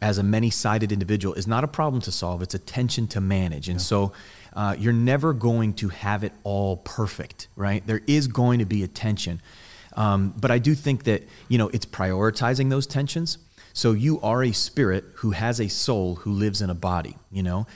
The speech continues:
Speaker 1: which means that your spirit should be first,
Speaker 2: Mm-hmm.
Speaker 1: your emotional and mental soul, yourself, should be second, and then your body should be third. Now, you can't neglect any of those. So, like, I know in my, in my story, candidly, through my twenties, I was very spirit-focused,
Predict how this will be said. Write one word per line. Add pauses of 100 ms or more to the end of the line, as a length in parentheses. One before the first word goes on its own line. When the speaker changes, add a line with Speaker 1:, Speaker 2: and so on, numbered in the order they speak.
(140)
Speaker 1:
which
means
that
your
spirit
should
be
first,
Speaker 2:
Mm-hmm. (140)
Speaker 1:
your
emotional
and
mental
soul,
yourself,
should
be
second, (360)
and
then
your
body
should
be
third. (360)
Now,
you
can't
neglect
any
of
those.
So,
like,
I
know
in
my,
in
my
story, (260)
candidly,
through
my
twenties,
I
was
very
spirit-focused,